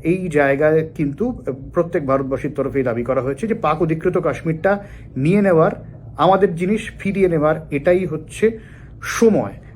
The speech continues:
সেটা মোদি গভর্নমেন্ট কতটা, আহ, সাকসেসফুলি করতে পারে সেদিকে অবশ্যই নজর দেওয়ার, কারণ পুরো সীমান্তবর্তী এলাকা জুড়ে সেনা মোতায়েন কমপ্লিট, সেনা মোতায়েন কমপ্লিট হয়ে গিয়েছে।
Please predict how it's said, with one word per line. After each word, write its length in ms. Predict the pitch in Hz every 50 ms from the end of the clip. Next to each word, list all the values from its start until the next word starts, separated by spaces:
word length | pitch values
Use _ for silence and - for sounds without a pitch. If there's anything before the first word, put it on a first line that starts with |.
| -
সেটা 460 | - - - 196 208 202 254 240 233 226
মোদি 360 | 190 165 170 175 165 208 202
গভর্নমেন্ট 500 | 165 165 160 156 135 135 165 190 190 175 160
কতটা, 540 | - 139 - 156 151 165 170 165 165 165 - - - - - - - -
আহ, 100 | - 113
সাকসেসফুলি 560 | 107 - - 165 160 - 214 220 - 214 185 196
করতে 260 | - 156 - - 165
পারে 240 | 135 147 139 202 208
সেদিকে 300 | - 165 147 139 139 147
অবশ্যই 300 | 131 131 127 - 143 127
নজর 280 | 127 127 127 131 123
দেওয়ার, 280 | 117 131 135 139 147 -
কারণ 320 | - 156 139 156 165 160 - - - - - - - - -
পুরো 240 | - 226 226 262 269
সীমান্তবর্তী 720 | 262 - 220 196 202 202 196 196 208 196 196 190 - - 208 180
এলাকা 340 | 165 160 165 165 175 175 175
জুড়ে 380 | 156 123 139 147 156 165 170
সেনা 400 | 170 - - 151 135 135 147 156
মোতায়েন 500 | 156 147 139 131 131 - 139 139 139 143
কমপ্লিট, 420 | 131 - - 127 127 117 - 160 160
সেনা 200 | - 143 135 135
মোতায়েন 300 | 135 135 131 131 131 123
কমপ্লিট 360 | 120 120 120 117 147 156 156
হয়ে 140 | 147 147 127
গিয়েছে। 380 | 120 131 139 135 - 165 180